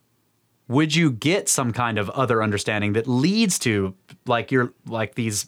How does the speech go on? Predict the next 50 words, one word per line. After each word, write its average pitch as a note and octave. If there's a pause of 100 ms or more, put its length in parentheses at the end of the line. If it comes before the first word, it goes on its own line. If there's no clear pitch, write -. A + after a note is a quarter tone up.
geomantic C#3
shapes C#3
in B2
the C#3
ground A2+
because A#2+
of A2
your A#2
things C#3
you're B2+
seeing B2+
in A2
the G2
heavens, F#2 (640)
leads E3+
to D3
the C3
as C3
above, A#2
so B2
below? G#2 (480)
Like, C#3+
in D3+
other E3
words, C#3
you, C3+
if C3
you C#3
get G3
rid F#3
of D#3
all D#3
the D3+
knowledge C#3+
that C3+
we C#3+
have C3
that's B2+
in F#3
the C#3+
way C3+
of A2
seeing E3
these A2
bigger, B2
larger, A#2+
deeper B2+
patterns A#2+
of G2
movements A2+